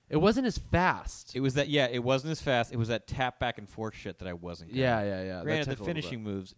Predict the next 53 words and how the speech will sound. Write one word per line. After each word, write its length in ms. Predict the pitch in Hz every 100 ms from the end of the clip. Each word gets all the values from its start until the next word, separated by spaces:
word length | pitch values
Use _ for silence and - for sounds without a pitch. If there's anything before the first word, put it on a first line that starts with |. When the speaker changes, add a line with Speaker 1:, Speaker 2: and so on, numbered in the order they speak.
| 95
Speaker 2:
dope. 280 | 87 90 101
Speaker 1:
Oh, 140 | 117 101
dude, 140 | 104 92
they 60 |
Speaker 2:
Uh-huh. 60 | 92
Speaker 1:
were 40 | 85
the 80 |
best. 500 | 78 87 80 - - -
Speaker 2:
But 100 | 175
it 80 |
seemed 300 | - 226 226
more 180 | 202 175
planned. 580 | - - 139 120 92 87
You 80 | 123
were 120 | 131
less 240 | 143 143
in 80 | 151
control. 640 | - 117 - 92 85 - _ _ _ _ - - -
Speaker 1:
A 60 | -
little 180 | 170 180
bit, 120 | 160
yeah. 160 | 165 151
It, 80 | 175 175
it 80 | -
felt 260 | 196 160
less 260 | 156 160 -
like 160 | 147
an 80 | 139
actual 400 | 135 127 - 123
fight 380 | - 131 113 101
on 180 | 107 101
screen. 220 | - 127
Speaker 2:
I 100 | 170
played 320 | - 185 170
Ryu 800 | 131 120 120 131 101 87 82 78 - _ _
on 180 | 98 95
Street 300 | - 107 90
Fighter 300 | 98 92 85
two. 120 | -
Speaker 1:
Yeah, 80 | 123
Speaker 2:
That 20 | 127
Speaker 1:
I 20 |
was 120 | 139
Speaker 2:
was 40 | 139
Speaker 1:
a 20 |
Ryu 360 | 127 120 120 110
over 200 | 104 101
Speaker 2:
that 120 | 110
Speaker 1:
Ken 80 | 113
Speaker 2:
was 120 | 95
Speaker 1:
guy. 100 | 87
Speaker 2:
my 160 | 92
guy. 300 | 87 82 82